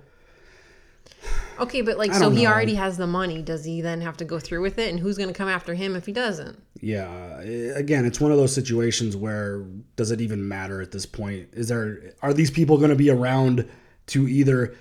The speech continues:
Speaker 2: see consequences if they don't follow through or if they even make it through these things? Like,
Speaker 1: Right.
Speaker 2: it, it is a
Speaker 1: That's,
Speaker 2: very
Speaker 1: that's where my head's at.
Speaker 2: Yeah.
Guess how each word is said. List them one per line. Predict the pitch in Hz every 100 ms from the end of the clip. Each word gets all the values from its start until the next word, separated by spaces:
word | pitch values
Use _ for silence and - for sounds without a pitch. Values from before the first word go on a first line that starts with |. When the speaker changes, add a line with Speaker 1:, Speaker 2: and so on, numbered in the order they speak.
| -
Speaker 2:
see | - 185
consequences | - 170 160 151 151 135 135 131
if |
they | 127 131
don't | 135 135
follow | 135 123
through | - 135 131 123
or | 113 123 123
if | 113
they | 113
even | 117 110 107
make | 107 104
it | 104 -
through | 107 110 104
these | 95 92 -
things? | 101 87 87
Like, | 98 98
Speaker 1:
Right. | 160 - - _ _ -
Speaker 2:
it, | 139 139 147
it |
is | 160 151
a |
Speaker 1:
That's, | - 135
Speaker 2:
very | 127 120 117
Speaker 1:
that's | 180 180
where | 160
my | 160
head's | 143 -
at. | - _
Speaker 2:
Yeah. | - 120 98